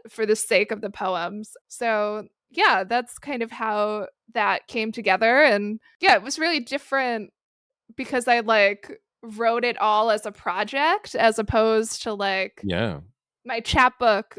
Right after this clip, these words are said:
Speaker 1: that just came out, Woman is Communion, was me, like, putting together poems I wrote over the course of, like, seven years and trying to, like, see how they connected and fit together.
Speaker 2: Yeah.
Speaker 1: Whereas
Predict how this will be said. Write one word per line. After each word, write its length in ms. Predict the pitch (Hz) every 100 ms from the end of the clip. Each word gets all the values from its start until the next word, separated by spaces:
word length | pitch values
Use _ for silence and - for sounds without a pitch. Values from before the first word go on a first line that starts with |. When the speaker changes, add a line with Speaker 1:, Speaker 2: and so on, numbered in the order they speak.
| -
Speaker 1:
that 160 | 233 196
just 320 | 247 240 -
came 200 | 233 202
out, 360 | 185 190 -
Woman 300 | 214 226 220
is 180 | 208 208
Communion, 760 | - 220 233 240 214 190 196 202 220
was 220 | 240 233
me, 280 | 240 226 226
like, 340 | 208 190 - -
putting 280 | 285 254
together 640 | 233 214 220 196 196 196 214 -
poems 600 | 240 233 220 214 214 -
I 140 | 208 208
wrote 440 | 202 208 214 214
over 240 | - 214 214
the 80 | 226
course 400 | - 220 220 -
of, 120 | 202
like, 380 | 185 - - - -
seven 480 | - - 214 208
years 680 | 202 226 196 - 220 - - -
and 220 | 196 196 -
trying 500 | - 247 226 220 220
to, 140 | 233
like, 460 | 202 196 185 - -
see 360 | - - 247 226
how 200 | 233 214
they 220 | 196 190
connected 720 | - 240 214 208 - 202 190
and 160 | 190 214
fit 200 | - -
together. 600 | - 220 226 - 113 226 - _
Speaker 2:
Yeah. 160 | 104 95
Speaker 1:
Whereas 500 | 113 101 101 101